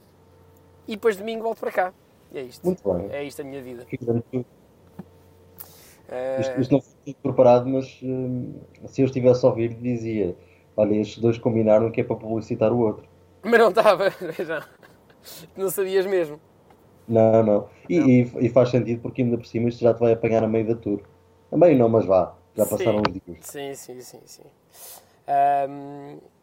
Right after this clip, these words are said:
Speaker 1: portanto, não é, não é de todo. Olha, ahm, no outro dia pensei numa cena que era do caraças e depois alguém me disse: "Pá, Tiago, nem tudo é um podcast." Mas é pena, é pena. Ah, eu agora ando meio obcecado com podcast, sabes? Ahm,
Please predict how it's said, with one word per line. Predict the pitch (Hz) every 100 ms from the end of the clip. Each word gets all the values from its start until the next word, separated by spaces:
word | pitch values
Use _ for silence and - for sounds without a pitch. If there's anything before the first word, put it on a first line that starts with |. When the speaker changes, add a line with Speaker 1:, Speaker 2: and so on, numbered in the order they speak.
| _ _
Speaker 1:
portanto, | _ - 135 127
não | 139 139
é, | 135 131 131
não | 135
é | 131
de | 127
todo. | - 120 - _ _ _ _
Olha, | - 180 170 147 165
ahm, | 180 180 175 175 175 180 175 117 _ - _
no | 160
outro | 190 185
dia | 185
pensei | 175 165
numa | 196 180
cena | 160 - 160 147
que | - -
era | 165 156
do | 165
caraças | - 151 135 - 147 151
e | 160
depois | 170 170 180
alguém | 170 165
me | 156
disse: | 135 -
"Pá, | - 175 -
Tiago, | - 185 160 151
nem | 175 180
tudo | 170 175
é |
um | 170
podcast." | 170 165 - 131 139 - -
Mas | 170
é | 214
pena, | 196 160 139 _ _ _
é | 139
pena. | 147 123 139 _ _ _ _ - - - _ -
Ah, | 143 147 143 143
eu | 170
agora | 185
ando | 175 180
meio | 185 175
obcecado | - - 151
com | 147
podcast, | 156 - 135 127 -
sabes? | - 143 - -
Ahm, | 139 139 135 131